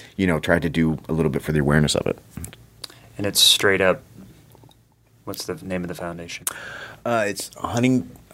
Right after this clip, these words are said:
Speaker 1: Huntington's Disease Society. Um, I think it's inter-, are we calling it international now? Huntington's, uh,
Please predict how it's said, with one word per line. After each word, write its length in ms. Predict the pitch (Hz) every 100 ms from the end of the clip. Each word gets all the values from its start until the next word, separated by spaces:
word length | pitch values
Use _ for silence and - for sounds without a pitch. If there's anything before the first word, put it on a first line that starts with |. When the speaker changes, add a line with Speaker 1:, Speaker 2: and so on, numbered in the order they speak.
| -
Speaker 1:
Huntington's 680 | - - 127 131 127 139 131
Disease 580 | - 101 98 110 110 110
Society. 760 | - 90 - 90 90 90 90 - -
Um, 800 | 90 87 76 65 55 50 50 50 - - - -
I 60 | -
think 140 | 107
it's 120 | -
inter-, 220 | - 85 - - -
are 60 | 85
we 60 | 90
calling 240 | 117 120
it 40 | -
international 480 | 98 87 90 -
now? 220 | 120 123 120 - -
Huntington's, 680 | - 117 117 113 117 110 - - - - - - - - - - - - _
uh, 120 | -